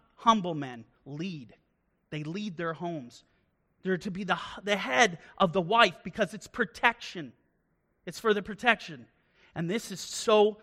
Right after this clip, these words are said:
fascinating how Paul takes marriage between a husband and a wife and then shows us the parabolic meaning,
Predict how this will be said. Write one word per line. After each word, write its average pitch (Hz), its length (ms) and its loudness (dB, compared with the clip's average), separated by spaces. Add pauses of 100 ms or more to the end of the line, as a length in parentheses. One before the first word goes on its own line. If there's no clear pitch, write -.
(120)
fascinating 151 1040 0 (380)
how 165 400 4 (420)
Paul 208 540 8
takes 185 480 -8 (240)
marriage 185 580 4
between 190 420 -10
a 170 60 -6
husband 190 420 2
and 165 120 -4
a - 20 -4
wife 196 340 4 (120)
and 196 180 4
then 254 200 4
shows 233 460 2
us 170 140 -10
the - 100 -8
parabolic 208 640 6
meaning, 214 300 -8